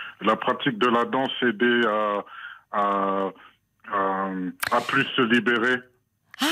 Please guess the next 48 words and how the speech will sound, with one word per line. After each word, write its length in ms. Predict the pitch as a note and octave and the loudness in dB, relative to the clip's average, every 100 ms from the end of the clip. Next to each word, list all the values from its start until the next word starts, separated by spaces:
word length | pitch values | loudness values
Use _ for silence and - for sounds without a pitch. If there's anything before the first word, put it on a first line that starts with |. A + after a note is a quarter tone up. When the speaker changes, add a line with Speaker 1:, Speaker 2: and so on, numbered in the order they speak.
| F4 | 2
Speaker 1:
Euh, 200 | A3+ - | 2 4
Speaker 2:
oui, 320 | - - E4+ E4 | 2 2 0 -2
c'est 200 | - C#4+ | -2 -2
vrai, 600 | B3 A#3 D4+ D4+ D4 C#4 | 0 0 0 0 0 -2
c'est 200 | - D4+ | -2 -2
vrai, 200 | A#3 D4 | 0 -2
c'est 160 | - B3 | 2 2
Speaker 1:
je 40 | |
Speaker 2:
vrai. 140 | A#3 C4 | 2 2
Speaker 1:
crois, 200 | D3 A#3 | 2 2
ouais. 180 | A3+ - | 2 2
Speaker 2:
Je 100 | A3 | 0
me 80 | |
souviens 400 | C#4 - C4+ D#4 E4 | 0 -2 -2 -2 -2
très 200 | - D4 | -2 0
bien, 320 | A#3+ B3 B3+ | 4 4 2
il 200 | B3+ A3 | 0 2
était, 460 | G#3 - B3 A#3+ A#3+ | 0 0 0 2 4
euh, 340 | G3+ F#3 F#3 F3+ | 2 2 2 2
oui, 200 | G3+ C4 | 2 2
oui, 120 | C#4 | 4
il 40 | A3 | 2
était 180 | - F3+ | 2 0
pas 180 | B3 | 0
bien 200 | B3 C#4 C4+ | 0 0 2
du 160 | G#3+ | 0
tout, 220 | - A#3+ | 0 0
et 100 | C#4 | 2
en 80 | B3+ | 2
fait, 240 | F3+ B3+ - | 2 -2 -2
c'est 180 | - | 2
la 140 | G3 F#3 | 2 2
danse 540 | D#3+ G#3 B3+ C4+ - - - - - | 2 0 0 -4 -6 -10 -18 -20 -6
qui 140 | - | 4
lui 120 | G#3 G#3 | 6 6
avait 200 | G3+ G#3+ | 4 2
permis 320 | G#3+ G3+ G#3+ | 2 2 0
de 40 | - | 0
s'exprimer, 640 | G#3+ - - G3 F#3+ G3+ | -2 -2 0 4 4 2
de 40 | - | 2
se 120 | G3 | 2
libérer, 800 | F3 F#3 F3+ F3+ F3 G3+ A3+ F#3 | 4 4 2 4 4 4 2 2
et, 40 | |
mais 120 | D#3+ | 2
depuis, 300 | D#3 - - | 0 0 2
il 80 | A3+ | 4
allait 180 | D#3 C#3+ | 4 2
danser, 640 | C3 E3+ E3+ - C3+ C#3 | 2 2 0 0 0 0